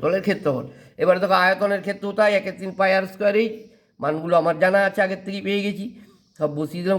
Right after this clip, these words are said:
কাটাকাটি করলাম, যেটা বেরোলো সেটাই হচ্ছে তোমার আয়তন। ধন্যবাদ, দেখে যাও, দেখো,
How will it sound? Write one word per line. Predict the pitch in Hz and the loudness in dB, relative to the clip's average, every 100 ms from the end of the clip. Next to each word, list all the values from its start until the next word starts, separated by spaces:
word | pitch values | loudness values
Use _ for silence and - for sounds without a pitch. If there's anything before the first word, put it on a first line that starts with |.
| 170 | 0
কাটাকাটি | 139 143 147 - | -2 -2 -4 -6
করলাম, | - 262 220 | -4 -4 -4
যেটা | 139 139 120 | -4 -6 -4
বেরোলো | 147 160 - - - _ _ | -4 -4 -6 -8 -18 _ _
সেটাই | - 139 131 | -8 -6 -4
হচ্ছে | 120 123 247 - - _ _ - | -6 -6 -8 -8 -14 _ _ -10
তোমার | 127 151 - | -6 -6 -6
আয়তন। | 120 - - - _ _ - | -10 -12 -20 -20 _ _ -2
ধন্যবাদ, | 165 170 190 196 196 202 - _ 107 | 2 6 6 6 4 -4 -20 _ -14
দেখে | 160 160 190 196 | -12 -8 -2 2
যাও, | 202 - - - _ 127 | 2 0 -8 -20 _ -2
দেখো, | 156 165 | -2 0